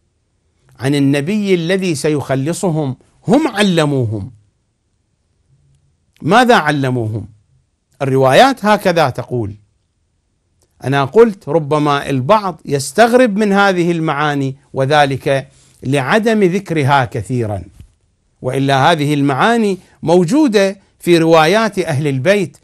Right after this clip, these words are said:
صلوات الله وسلامه عليهم أجمعين،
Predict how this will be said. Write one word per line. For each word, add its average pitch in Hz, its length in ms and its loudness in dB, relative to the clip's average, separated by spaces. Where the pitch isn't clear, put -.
صلوات 151 540 2
الله 139 540 0
وسلامه 127 800 -2
عليهم 117 480 -4
أجمعين، 107 580 -10